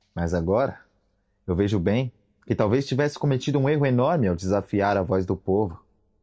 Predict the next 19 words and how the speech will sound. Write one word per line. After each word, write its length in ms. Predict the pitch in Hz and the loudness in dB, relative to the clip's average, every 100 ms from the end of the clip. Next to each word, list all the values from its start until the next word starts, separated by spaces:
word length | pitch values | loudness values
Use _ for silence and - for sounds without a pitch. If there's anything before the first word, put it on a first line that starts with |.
| _ _ _ - | _ _ _ -6
"Mas 160 | 90 | -4
o 60 | 95 | -2
senhor 280 | - 104 117 | -2 0 0
está 220 | 110 104 | 0 -2
interessado 680 | 101 104 98 - 117 214 143 | 0 0 0 -2 -2 0 -2
em 60 | |
que 120 | 110 110 | 0 -2
lhe 80 | |
rachem 420 | 101 110 123 110 104 | 0 -2 -2 -2 0
a 60 | |
cabeça 400 | 107 98 117 123 | 0 0 0 0
ao 60 | 113 | 2
meio?" 360 | 120 160 165 - _ _ _ - | 2 2 -2 -6 _ _ _ -18
exclamou 420 | - 143 139 156 | -2 2 2 2
Razumikin, 680 | 165 147 123 120 127 143 143 _ _ | 2 2 2 0 -2 -8 -10 _ _
saltando 600 | - 143 127 - 165 180 | -4 -2 -2 0 0 2
do 80 | 160 | 0
seu 180 | - 151 | 0 0
lugar 480 | 123 92 101 120 | 2 2 2 0